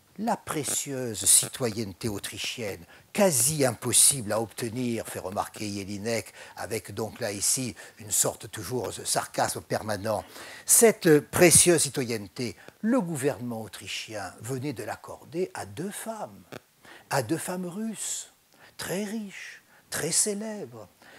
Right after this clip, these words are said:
La magique soprano Anna Netrebko en deux mille six,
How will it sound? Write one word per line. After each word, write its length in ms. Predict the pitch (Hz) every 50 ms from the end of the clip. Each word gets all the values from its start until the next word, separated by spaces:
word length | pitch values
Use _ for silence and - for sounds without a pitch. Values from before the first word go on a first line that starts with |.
| - - -
La 220 | - 135 165 160 156
magique 600 | 143 143 180 220 220 170 123 135 175 220 - -
soprano 760 | - - 208 190 - - - 180 185 185 202 202 190 175 -
Anna 480 | - - 143 139 139 160 170 165 165 160
Netrebko 840 | 127 117 175 170 - - - - 262 220 - - - 160 113 - - _ _ _ _ _ _ - - - _ -
en 140 | - 151
deux 160 | 156 127 202 196
mille 180 | 180 196 190
six, 600 | - - - - 233 196 - - - - - -